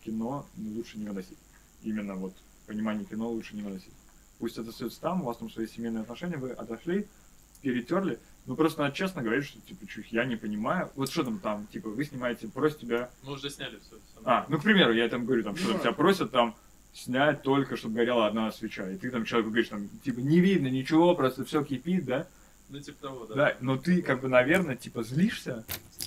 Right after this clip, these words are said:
Speaker 1: но снимаешь свечу, скорее всего. И так делают все, это норм. В первой работе все так делают. И режиссёр злится,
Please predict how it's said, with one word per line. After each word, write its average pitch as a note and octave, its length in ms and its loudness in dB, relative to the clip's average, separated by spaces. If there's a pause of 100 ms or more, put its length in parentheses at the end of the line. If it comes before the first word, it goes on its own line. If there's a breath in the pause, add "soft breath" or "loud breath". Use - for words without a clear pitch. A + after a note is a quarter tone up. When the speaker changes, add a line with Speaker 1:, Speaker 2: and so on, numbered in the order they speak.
(220)
Speaker 1:
но C#3+ 160 2
снимаешь C#3 440 0
свечу, G2 340 -8 (840)
скорее A2 300 0
всего. F#2 240 -10 (380)
И A2+ 80 -6
так C3+ 160 0
делают C#3+ 180 2
все, A#2 160 -4
это F#2 380 -6
норм. G2 200 -2 (380)
В - 40 -16
первой C3 280 6 (140)
работе A2+ 260 0
все - 140 -12
так G#2+ 100 -2
делают. G2 220 -6 (240 soft breath)
И A#2 100 -4
режиссёр C#3 420 2
злится, C3+ 540 0